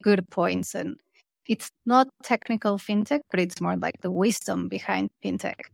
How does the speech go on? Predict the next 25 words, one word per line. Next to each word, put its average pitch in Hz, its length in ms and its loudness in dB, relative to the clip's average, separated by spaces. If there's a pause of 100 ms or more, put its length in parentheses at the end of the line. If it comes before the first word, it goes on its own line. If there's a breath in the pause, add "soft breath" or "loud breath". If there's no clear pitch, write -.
(1300)
If 214 220 2
there 240 260 6
was 320 280 4
one 196 420 4 (100)
thing 185 220 2
in 185 340 2
fintech 185 460 -4 (160)
that 190 220 -2
you 220 140 -2
would 214 200 -6
change, 196 460 -2
just - 240 -10
one 247 220 8
thing 214 200 2
that 190 160 -4
you 185 100 -2
could - 220 -10
change 180 380 -6 (160)
that 202 320 6
could 214 180 0
have 202 240 4
the 208 80 -2
most 202 380 -4
impact 190 520 0 (120)
in 208 400 2